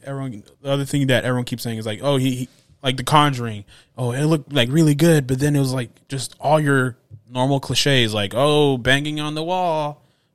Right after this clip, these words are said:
oh, opening doors." But it's just how he does it.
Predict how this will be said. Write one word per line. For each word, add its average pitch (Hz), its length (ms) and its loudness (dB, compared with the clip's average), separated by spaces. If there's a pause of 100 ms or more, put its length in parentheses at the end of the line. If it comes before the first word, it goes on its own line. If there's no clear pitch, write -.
oh, 139 460 -2
opening 165 440 -4
doors." 170 500 2 (640)
But 127 100 -6
it's 156 120 0
just 190 160 0
how 165 320 0
he 147 120 -4
does 104 360 -12
it. - 140 -20